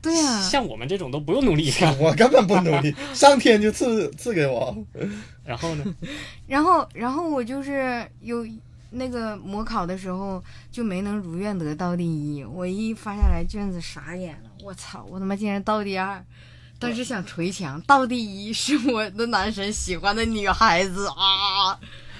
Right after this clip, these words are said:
Speaker 2: 啊。
Speaker 1: 要死！
Speaker 2: <laughs> 哎，那，哎，那，那你，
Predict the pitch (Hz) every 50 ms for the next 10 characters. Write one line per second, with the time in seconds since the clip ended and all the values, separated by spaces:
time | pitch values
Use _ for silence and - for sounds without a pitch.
0 | - - - - 139 139 139 139 254 247 - 147 294 - 139 123 - 240 220 208
1 | 202 214 202 - - - - - - - - - - 202 262 294 311 277 - -
2 | - - - 208 208 226 240 196 220 233 220 175 131 120